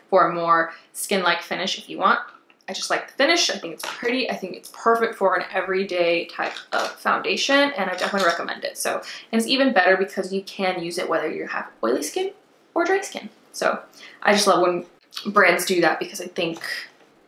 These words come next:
lots of people want to try the same one out, but maybe their skin type just doesn't let them, uh, love it like other people do. So love this part. And then I'm just taking my brush and we're gonna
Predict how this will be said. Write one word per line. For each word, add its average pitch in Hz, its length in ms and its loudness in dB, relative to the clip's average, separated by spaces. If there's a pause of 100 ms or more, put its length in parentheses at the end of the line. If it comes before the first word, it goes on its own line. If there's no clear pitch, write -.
(120)
lots 175 260 6
of 196 100 -8
people 175 440 2
want 175 260 0
to - 80 -2
try 165 280 2
the 170 80 0
same 175 320 0
one 165 140 0
out, 151 280 4
but - 200 0
maybe 165 220 -4
their - 120 -8
skin - 260 -4
type - 220 -4
just - 180 -8
doesn't - 360 -4
let - 180 -8
them, - 300 -2 (380)
uh, - 260 0
love 202 240 6
it 233 100 4
like 285 220 0
other 349 160 2
people 220 260 -2
do. 208 200 0
So 247 320 0 (500)
love 208 180 0
this 277 240 -2
part. - 520 0 (800)
And 220 180 2
then 220 120 4
I'm 233 140 2
just 226 160 0
taking 226 320 4
my 220 140 6
brush - 720 2
and 240 180 -4
we're 247 260 2
gonna 240 420 2